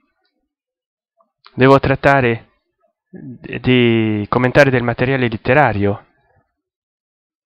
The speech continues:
Beh, beh, vediamo quello che posso fare.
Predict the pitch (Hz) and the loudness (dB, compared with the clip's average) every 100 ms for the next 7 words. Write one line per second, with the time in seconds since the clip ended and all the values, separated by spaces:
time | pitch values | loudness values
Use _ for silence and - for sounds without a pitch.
0 | _ 220 170 156 131 113 - _ _ _ | _ -16 2 4 4 2 -12 _ _ _
1 | _ _ _ _ _ _ _ _ - 135 | _ _ _ _ _ _ _ _ -4 2
2 | 151 120 131 160 143 143 127 127 123 - | 4 4 4 2 2 0 -2 -2 -4 -4
3 | 117 123 113 107 - _ | -2 0 0 -4 -8 _